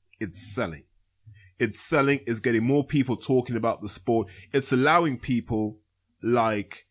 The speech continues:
J F B Sports, Round Eight, um, Box Raw, Amoware,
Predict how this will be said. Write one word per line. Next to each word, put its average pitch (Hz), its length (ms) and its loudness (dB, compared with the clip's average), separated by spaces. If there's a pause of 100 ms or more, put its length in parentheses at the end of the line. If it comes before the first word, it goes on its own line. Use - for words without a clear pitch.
(200)
J 120 220 2
F 110 160 -8
B 110 120 -2
Sports, 104 640 -4 (160)
Round 107 480 0
Eight, 107 320 0 (540)
um, 104 400 0
Box 117 360 -2
Raw, 110 420 2 (600)
Amoware, 110 800 2